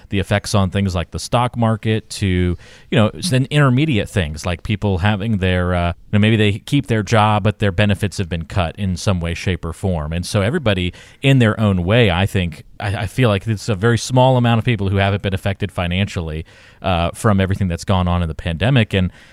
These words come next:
I think one thing that you highlight in this article is that those ripples are going to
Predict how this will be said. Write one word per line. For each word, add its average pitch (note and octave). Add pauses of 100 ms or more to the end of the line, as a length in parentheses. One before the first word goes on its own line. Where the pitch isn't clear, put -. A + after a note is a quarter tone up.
(160)
I A#2
think A#2
one A#2
thing A2+
that G2+
you A2+
highlight G#2
in F#2
this F2+
article C#3
is A2
that -
those F#3+
ripples G#2 (160)
are A2+
going A#2+
to A2